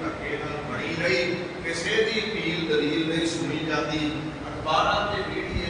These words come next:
تے سینسر لاگو ہے، پترکار گرفتار کیتے گئے، چار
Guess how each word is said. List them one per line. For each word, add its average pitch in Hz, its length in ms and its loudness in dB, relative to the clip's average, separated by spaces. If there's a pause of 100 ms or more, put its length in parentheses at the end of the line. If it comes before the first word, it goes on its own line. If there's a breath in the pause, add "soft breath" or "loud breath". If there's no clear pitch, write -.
(100)
تے - 180 2
سینسر - 480 0
لاگو 156 440 0
ہے، 151 100 4
پترکار - 840 -2 (120)
گرفتار 139 520 -2 (140)
کیتے 131 280 -4 (100)
گئے، - 180 -2 (680)
چار 175 280 4